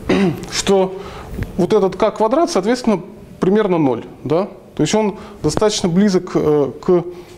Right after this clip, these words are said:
э, реальному, реальному фотону. Что это значит? Это значит, что это есть некий намёк на то, что мы можем использовать, э, метод эквивалентных фотонов, да? Где эквивалентным фотоном является, э, что?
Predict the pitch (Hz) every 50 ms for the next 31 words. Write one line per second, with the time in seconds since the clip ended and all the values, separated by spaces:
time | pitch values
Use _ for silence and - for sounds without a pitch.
0 | - - - 151 151 143 - 156 170 185 190 196 196 190 175 175 165 156 143 131
1 | 147 - 160 175 180 175 170 170 156 - 180 175 - 170 139 127 120 113 - -
2 | - - - - - - - - 233 226 220 202 202 202 147 123 - - - 147
3 | 147 156 220 254 247 - - - 226 226 226 226 220 214 - 233 220 214 - 196
4 | 190 190 202 226 269 294 - 254 202 196 233 233 226 - 214 185 196 208 196 202
5 | 208 208 196 196 175 165 - - 208 214 202 190 190 170 156 - - - - -
6 | - - - - - - - - - 160 156 156 170 180 190 190 190 175 - -
7 | 170 170 170 175 175 170 170 151 - - 180 175 - 135 113 - - - - -
8 | - 160 180 226 - - - - - - - - 151 151 180 196 185 165 165 -
9 | - 190 202 208 214 202 - - 185 170 - 196 190 - 277 269 247 220 185 -
10 | - - - - - - - - 165 156 165 180 196 202 196 180 - - - 175
11 | 160 - - - - - - - - - - - - - - - - - - 160
12 | 160 - - - - - - - - - - - - - - - - - - -
13 | - - - - - - - - - - - - - - - - - 185 165 123
14 | 113 -